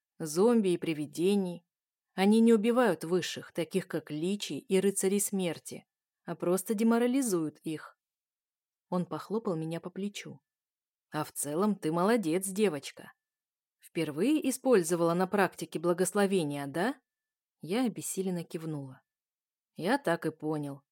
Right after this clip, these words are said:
Не рассчитала ты силы, многовато вложила. Как себя чувствуешь?» Чувствовала я себя, как букашка, раздавленная катком. Меня накрывал откат от использования сильных заклятий.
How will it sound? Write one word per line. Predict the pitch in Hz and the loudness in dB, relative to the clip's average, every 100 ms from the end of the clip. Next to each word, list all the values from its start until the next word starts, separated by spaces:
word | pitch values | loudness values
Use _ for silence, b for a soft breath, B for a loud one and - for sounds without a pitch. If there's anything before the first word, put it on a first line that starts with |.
| _ _ | _ _
Не | 185 196 | 0 2
рассчитала | 208 294 240 180 170 | 2 0 2 2 2
ты | 185 | -2
силы, | 180 - 185 170 175 _ | -6 -4 -2 -4 -8 _
многовато | 175 185 190 233 190 147 139 | -4 0 4 4 4 0 -4
вложила. | 147 156 147 143 131 - _ _ _ - | -6 -6 -6 -8 -10 -16 _ _ _ -2
Как | 247 240 | -2 -2
себя | 190 175 | -2 -2
чувствуешь?» | 190 220 - - 139 123 - _ _ _ _ _ _ _ _ - | 0 -2 -4 -6 -10 -12 -16 _ _ _ _ _ _ _ _ -8
Чувствовала | 294 311 - 175 165 | -2 -2 -2 -4 -4
я | 160 165 | -4 -4
себя, | 156 175 156 156 | -6 -6 -8 -6
как | 240 208 | -6 -2
букашка, | 262 - 180 - - | -4 -2 -2 -4 -6
раздавленная | 156 151 175 160 160 165 | -6 -2 -4 -2 -6 -6
катком. | 170 185 - 170 147 143 _ _ _ _ - | -6 -8 -8 -8 -8 -10 _ _ _ _ -2
Меня | 202 214 | 2 4
накрывал | 220 185 190 180 202 190 | 2 0 -2 0 0 0
откат | 190 190 - 233 - | -4 -8 -6 -6 -4
от | 180 | -6
использования | - - 240 214 214 208 196 | -8 -2 -2 0 0 2 0
сильных | 190 220 220 208 | -2 -2 0 0
заклятий. | 190 202 190 165 139 - - | -2 -4 -4 -8 -8 -18 -20